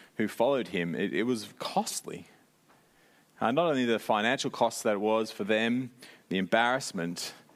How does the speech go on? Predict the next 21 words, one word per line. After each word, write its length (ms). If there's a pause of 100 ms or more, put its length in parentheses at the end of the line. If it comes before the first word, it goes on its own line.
(320)
uh, 120
but 120
also 380
costly 500
in 100
terms 260
of 80
their 120
trust 460
in, 300 (400)
in 180
teachers 320
of 120
God's 260
word. 440 (2500)
Now, 100
there 140
is 120
one 200
thing 160
that 200